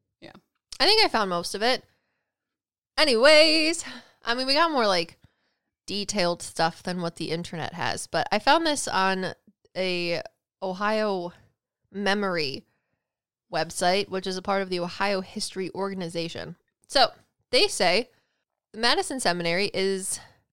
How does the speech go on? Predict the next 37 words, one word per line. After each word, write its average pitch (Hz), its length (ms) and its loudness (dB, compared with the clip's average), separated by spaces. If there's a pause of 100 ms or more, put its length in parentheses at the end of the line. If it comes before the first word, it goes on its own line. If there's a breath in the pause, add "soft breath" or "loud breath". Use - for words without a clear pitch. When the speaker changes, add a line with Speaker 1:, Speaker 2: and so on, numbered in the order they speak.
(340)
Speaker 2:
Mat-, 202 280 -4 (120)
oh, 196 260 -4 (120)
okay. 202 280 -6
I - 80 -6
also 214 340 -2
wanted 220 220 -4
to 196 40 -8
say 185 220 -6
that 165 240 -4 (720)
we're 208 120 -4
gonna 226 120 -2
be 233 100 -2
talking 202 260 -2
about, 190 100 -6
like, 185 180 -6
the - 80 -10
Civil 190 380 -4
War. 175 440 -6
So - 200 -6
just 185 240 -6
to 208 80 -8
give 196 180 -6
people 175 300 -8
numbers, 185 440 -4
if 185 160 -8
you're 175 120 -4
a 165 40 -6
number 170 280 -4
person, 208 440 -6
I 254 140 -4
am 247 200 -6
not, - 440 -10
but 185 100 -8
I 185 160 -2
like 196 240 -6
history. - 440 -8
So 175 280 -6